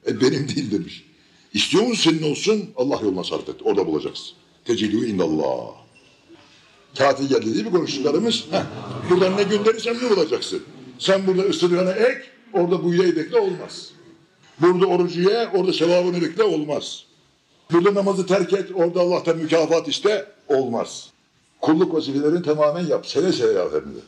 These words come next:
Allah bize namazı farz etmese ne olacaktı bizim halimiz? Orucu farz etmese halimiz nice olacaktı? Ya abdesti, abdesti farz ettiği halde su vurmaya yüzünde korkuyoruz. Ya Cenab-ı Hak abdesti farz etmese ne olur? Pislik içinde dolaşacak demek, kokacaktık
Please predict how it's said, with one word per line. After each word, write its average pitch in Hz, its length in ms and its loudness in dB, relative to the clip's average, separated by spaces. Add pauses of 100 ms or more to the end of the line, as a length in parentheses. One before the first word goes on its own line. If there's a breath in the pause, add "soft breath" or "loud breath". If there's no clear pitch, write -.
(360)
Allah 151 400 2
bize 143 120 -4
namazı 147 260 -6
farz 131 260 -2
etmese 147 340 -2
ne 147 40 -2
olacaktı 131 400 0
bizim 107 160 -6
halimiz? 101 560 -2 (260)
Orucu 151 320 2
farz 143 220 0
etmese 160 280 -4
halimiz 143 380 0
nice 110 140 -4
olacaktı? 92 520 -2 (160)
Ya 180 160 2
abdesti, 190 720 0 (340)
abdesti 175 500 0
farz 185 260 0
ettiği 202 280 0
halde 226 240 0 (120)
su - 180 -2
vurmaya 190 280 2
yüzünde 160 340 0
korkuyoruz. - 680 -2 (840)
Ya 151 280 4 (320)
Cenab-ı 170 320 0
Hak - 220 -6
abdesti 147 300 -4
farz 139 240 0
etmese 120 280 -2
ne 117 40 -6
olur? 135 220 -4
Pislik 160 220 -6
içinde 147 140 0
dolaşacak 95 420 -2
demek, 85 200 -8
kokacaktık 143 480 0